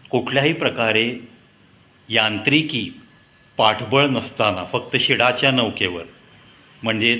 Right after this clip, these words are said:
ते शीड तुम्हाला हवेच्या दिशेनुसार ॲडजस्ट करणं, याचंसुद्धा ज्ञान अवगत लागतं.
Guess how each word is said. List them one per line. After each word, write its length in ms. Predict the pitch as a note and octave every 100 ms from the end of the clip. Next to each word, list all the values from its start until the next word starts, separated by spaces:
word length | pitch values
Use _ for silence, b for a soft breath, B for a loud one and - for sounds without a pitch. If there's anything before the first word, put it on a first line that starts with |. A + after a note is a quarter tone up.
| A#2+
ते 100 | G2+
शीड 400 | - B2+ C3+ C3
तुम्हाला 300 | A2+ G#2+ A#2
हवेच्या 480 | G#2+ G#2 A#2 A#2 A#2+
दिशेनुसार 720 | A#2 G#2+ B2+ B2 - G#2 G#2 - B B B B - -
ॲडजस्ट 540 | B2 A#2 G#2 E3+ E3 -
करणं, 400 | B2+ G#2+ G2+ F2 - - - - - - -
याचंसुद्धा 800 | A2+ G#2 C#3 C3+ B2 G2 A2+ G#2+
ज्ञान 360 | G#2+ G#2 A2+ A#2
अवगत 520 | A#2+ G#2+ G2 G2+ A2 F#2+
लागतं. 380 | F2 - F2+